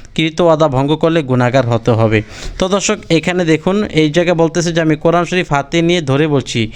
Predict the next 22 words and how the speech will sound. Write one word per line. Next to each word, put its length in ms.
কিন্তু 340
কসম 340
কথাটি 440
উল্লেখ 320
করে 220
নেই। 160
সুতরাং 800
কসম 360
কথাটি 320
উল্লেখ 320
না 140
করার 240
কারণে 400
এটি 280
কসমে 400
পরিণত 460
হয়নি, 340
তবে 320
মারাত্মক 440
পর্যায়ের 400
গুনাহ 260
হয়েছে, 540